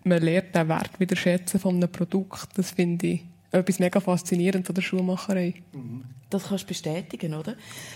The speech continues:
Speaker 3: Du hast mir gesagt, in deinen Kursen, bei dir kann man ja lernen, wie man Schuhe selber macht. Du hast mal gezählt,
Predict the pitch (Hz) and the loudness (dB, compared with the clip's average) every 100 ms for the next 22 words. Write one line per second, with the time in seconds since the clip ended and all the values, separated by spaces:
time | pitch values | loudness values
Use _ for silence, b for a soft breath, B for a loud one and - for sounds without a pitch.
0 | B 233 247 233 214 - 196 185 185 220 | B 2 4 4 2 2 2 4 2 2
1 | 202 226 247 269 - 202 214 - - 180 | 4 6 6 4 2 4 4 2 0 4
2 | 175 170 165 156 147 156 180 147 139 147 | 4 4 4 4 4 4 4 2 0 -2
3 | - 147 143 139 175 214 175 175 180 180 | -2 -2 0 0 0 2 2 2 0 2
4 | 180 180 - 165 156 - 170 202 | 2 2 2 2 2 4 4 2